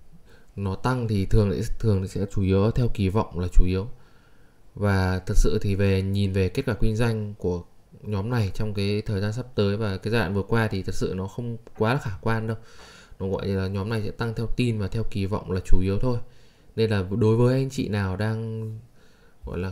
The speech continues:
có nhóm này thì em nghĩ là nó cũng chỉ ưu tiên chết đinh T cộng thôi. Còn tí nữa điểm chốt lời như nào hay hỗ trợ kháng cự nào thì em sẽ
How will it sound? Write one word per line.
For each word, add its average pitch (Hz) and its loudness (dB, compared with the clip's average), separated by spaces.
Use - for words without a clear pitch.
có 107 -2
nhóm 113 -4
này 127 -2
thì 95 -4
em 110 -6
nghĩ 127 -4
là 123 -2
nó 101 -4
cũng 170 -6
chỉ 104 6
ưu 107 -2
tiên 117 0
chết 139 -2
đinh 123 -4
T 120 -4
cộng 104 -6
thôi. 120 -4
Còn - -10
tí 117 2
nữa 151 2
điểm 101 0
chốt 156 2
lời 113 2
như 113 -2
nào 107 0
hay 107 0
hỗ 120 0
trợ - -2
kháng 110 -6
cự 101 -4
nào 113 -4
thì 104 -6
em 107 -6
sẽ 113 -8